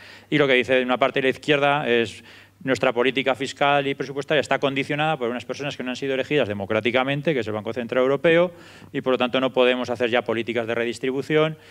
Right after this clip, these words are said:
y lo que está, hemos visto en tus gráficos de desigualdad en Europa, en muchos países, es el resultado del euro, eh, del Banco Central Europeo. Pero hay otros de que, que vienen a decir, "No, mire, no, lo, lo que sucede es que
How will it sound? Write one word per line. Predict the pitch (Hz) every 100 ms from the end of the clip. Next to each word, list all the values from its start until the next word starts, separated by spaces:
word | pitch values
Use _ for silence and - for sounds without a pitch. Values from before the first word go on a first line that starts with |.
| - -
y | 123
lo | 117
que | 110
está, | 120 131 131
hemos | 131
visto | 127 135
en | 127
tus | 110
gráficos | 107 123 127
de | 127
desigualdad | 127 135 127 131 143 160 165 - - - -
en | 120
Europa, | 123 135 156 151 156
en | 123
muchos | 120 127
países, | 110 135 139 156 -
es | 139 127
el |
resultado | 139 147 151 147 156 156 165 165 - -
del | - 107 120
euro, | 120 151 151 156 160 160 185
eh, | 117 104 101 104 98
del | 98
Banco | 107 135
Central | 135 127 127
Europeo. | 123 120 131 131 131 135 - - _ -
Pero |
hay | 147 160
otros | 175 185
de | 160 175
que, | 156 -
que | 143
vienen | 139
a | 143
decir, | 120
"No, | 120 127
mire, | 123 110
no, | 123 120
lo, | 123
lo | 123
que | 120
sucede | 120 117 151 156 156
es | 147
que | 156 151